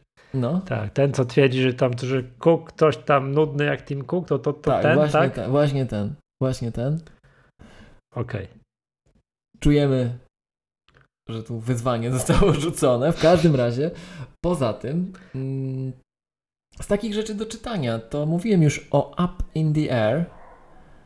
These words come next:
Speaker 1: e, ale jest książka.
Speaker 2: To film.
Speaker 1: Up in the
Speaker 2: Jest
Speaker 1: Air.
Speaker 2: książka.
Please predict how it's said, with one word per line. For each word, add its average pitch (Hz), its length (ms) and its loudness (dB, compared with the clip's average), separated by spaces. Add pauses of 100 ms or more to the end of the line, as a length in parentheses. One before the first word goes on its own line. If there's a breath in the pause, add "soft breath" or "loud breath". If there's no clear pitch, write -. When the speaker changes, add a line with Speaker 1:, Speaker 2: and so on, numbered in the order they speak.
(500 soft breath)
Speaker 1:
e, 135 680 -6 (1400)
ale 143 140 4
jest 143 120 0
książka. 127 320 0
Speaker 2:
To - 60 -6
film. 101 300 6 (580)
Speaker 1:
Up 127 160 0
in 123 80 2
the 117 60 0
Speaker 2:
Jest 104 120 0
Speaker 1:
Air. 90 80 -2
Speaker 2:
książka. - 400 0